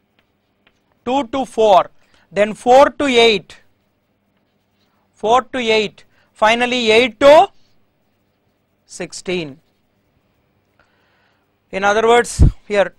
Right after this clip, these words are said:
distance is may not maintain, correct? So you draw a line, perfectly you can see that.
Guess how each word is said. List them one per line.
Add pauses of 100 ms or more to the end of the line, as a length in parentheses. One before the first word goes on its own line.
distance
is
may
not
maintain,
correct?
So
you
draw
a
line, (880)
perfectly
you
can
see
that.